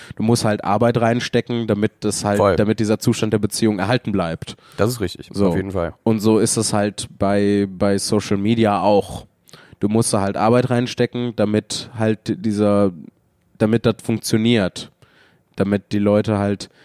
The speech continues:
Speaker 1: also, w-, was ich ja sage, ist, schlussendlich, ich möchte, dass Leute zu den Shows kommen.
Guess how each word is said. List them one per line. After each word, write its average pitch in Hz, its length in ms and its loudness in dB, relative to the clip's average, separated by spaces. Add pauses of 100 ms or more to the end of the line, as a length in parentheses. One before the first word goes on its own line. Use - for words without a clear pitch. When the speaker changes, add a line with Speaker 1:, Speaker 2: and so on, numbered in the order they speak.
(340)
Speaker 1:
also, 117 320 4 (500)
w-, 110 220 -2
was 151 160 2
ich 160 100 0
ja 135 120 2
sage, 160 260 2
ist, 117 260 -4
schlussendlich, 151 560 -2
ich 131 100 -4
möchte, 135 320 0
dass 143 160 2
Leute 139 280 2
zu - 160 -2
den 143 140 0
Shows 127 340 0
kommen. 85 380 -4